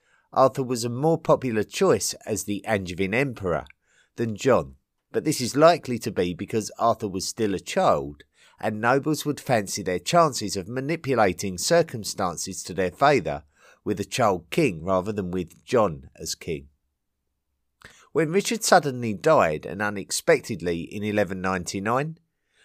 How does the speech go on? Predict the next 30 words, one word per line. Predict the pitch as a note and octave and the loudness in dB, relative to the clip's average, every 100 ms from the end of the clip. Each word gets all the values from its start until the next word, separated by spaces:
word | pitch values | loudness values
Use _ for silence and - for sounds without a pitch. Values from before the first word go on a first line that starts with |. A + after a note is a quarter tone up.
| _ | _
John | F#3+ E3 F#3+ F#3+ F3+ _ - | 0 2 2 0 -10 _ -4
would | D#3+ E3 | -4 -2
become | G#3+ - G2 F2 | -2 0 0 -2
the | |
king, | - A#2 G2 C#2+ - - | -6 0 0 -2 -14 -12
and | F2 - | -10 0
Arthur | C3+ E3+ - D#2 | 4 4 4 -6
had | F2+ - | -4 -6
to | - | -4
settle | - - E3 - F#2+ | -4 0 -2 -2 -6
for | - E2+ | -6 -8
rejection. | D#2+ C#2+ G#2+ - - E2+ C2+ _ _ _ _ _ _ _ _ _ _ _ _ _ _ _ _ _ _ _ _ _ _ - | -6 0 0 0 -8 -8 -12 _ _ _ _ _ _ _ _ _ _ _ _ _ _ _ _ _ _ _ _ _ _ -4
As | G#2+ | -2
a | A2+ | 0
young | B2+ F3+ D#3+ | 6 4 4
man, | C#3 F#2 E2+ F2+ _ _ _ - | 0 0 -2 -8 _ _ _ -4
John | B2+ B2+ B2 A#2 _ | 4 4 2 -10 _
was | C#3 C#3 | -4 -2
his | - E3+ | -2 -4
father's | - - G2 E2+ E2 - | -2 2 2 2 -4 2
favourite, | A2+ G2 D2 D#2 - - _ _ - | 4 4 0 -10 -10 -20 _ _ -6
and | B2 | -2
may | D#3 G3+ | 0 2
have | F#3 - _ - | 0 -4 _ -2
often | G3 - F#3+ | -2 0 -2
been | D#3 B2+ | 0 2
used | B2+ B2+ - | 2 2 0
to | - | -2
getting | A2+ - B2+ | -2 -2 -6
his | A#2 D#3 C3+ | -2 -4 -2